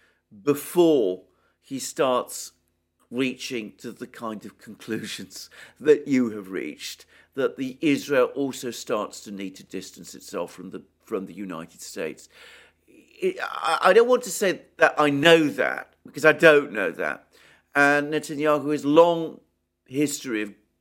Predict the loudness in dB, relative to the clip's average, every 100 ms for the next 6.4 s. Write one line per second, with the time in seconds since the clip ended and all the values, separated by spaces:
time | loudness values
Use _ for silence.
0 | -20 -10 -8 0 0 0 -4 0 0 0
1 | -8 -12 -12 -6 -4 -4 -8 -16 -18 -8
2 | -6 -4 -6 -4 -4 -4 -4 -6 -10 -20
3 | -20 _ 2 2 2 -2 0 0 0 -10
4 | -10 -14 -14 -18 -10 -12 -12 _ -20 _
5 | -8 -4 -4 -6 -10 -8 -8 -8 -10 -4
6 | -2 -2 -4 -6